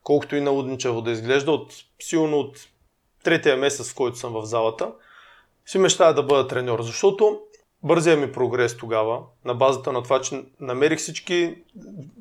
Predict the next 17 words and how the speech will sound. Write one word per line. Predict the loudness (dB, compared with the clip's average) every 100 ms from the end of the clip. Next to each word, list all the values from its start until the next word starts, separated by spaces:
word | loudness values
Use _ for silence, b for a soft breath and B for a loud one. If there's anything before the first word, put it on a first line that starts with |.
| -4
възможни | -2 2 2 2 0
знания | 2 2 4 2
за | 2 -2
периода, | 2 4 2
които | 0 -4
можех | 0 0 0
да | -2
намеря. | -4 -2 -4
Всички | -6 -10 -12
списания | -12 -10 -2 0 0 -4
подчертавах, | -8 -6 -6 0 2 0 -2
преписвах | -8 -6 -10 -8 -8
в | -6
тетрадки | -6 -2 -4 -4
и | -14
така | -8 -8
нататък. | -6 -8 -8